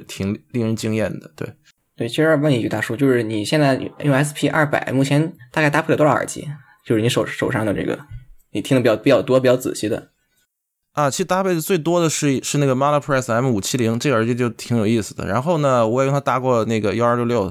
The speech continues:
Speaker 1: 刚才都说了，对。
Speaker 2: 嗯，嗯。
Speaker 1: 对，那个幺二六六，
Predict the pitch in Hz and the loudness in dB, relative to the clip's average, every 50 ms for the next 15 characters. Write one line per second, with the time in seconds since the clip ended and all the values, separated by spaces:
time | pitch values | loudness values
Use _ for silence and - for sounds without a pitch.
0 | - - - 110 110 110 107 - - 104 104 104 - - - 135 120 107 - - | -4 -4 -2 0 0 0 -2 -2 -2 -2 -2 -2 -6 -2 -2 -2 -2 -2 -4 -6
1 | - 117 113 98 - - - - - - _ - 104 98 98 95 107 131 139 135 | -4 -2 -2 -2 -4 -8 -14 -20 -20 -10 _ -2 -2 0 0 -2 0 0 0 2
2 | 131 123 120 131 143 160 170 175 180 190 202 190 170 147 - - | 2 0 0 2 0 2 2 2 2 2 2 2 2 0 -2 -6